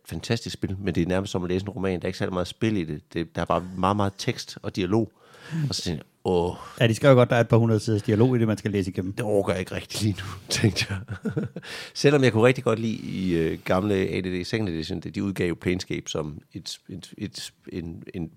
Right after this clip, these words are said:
Speaker 1: setting, man kunne spille i. Og den var sgu ret fed. Øhm, så tænker jeg jo, at det,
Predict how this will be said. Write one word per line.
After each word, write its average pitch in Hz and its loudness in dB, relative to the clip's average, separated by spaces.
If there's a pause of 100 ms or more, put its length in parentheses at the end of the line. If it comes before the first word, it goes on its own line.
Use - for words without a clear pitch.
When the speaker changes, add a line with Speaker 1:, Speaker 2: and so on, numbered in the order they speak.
(160)
Speaker 1:
setting, 92 0
man 82 -4
kunne 82 -8
spille 95 -4
i. - -8 (280)
Og - -6
den 104 2
var 104 2
sgu - -6
ret - 0
fed. - -6 (800)
Øhm, 73 -2 (680)
så - -2
tænker 92 2
jeg 85 2
jo, 76 0
at - -10
det, 85 -6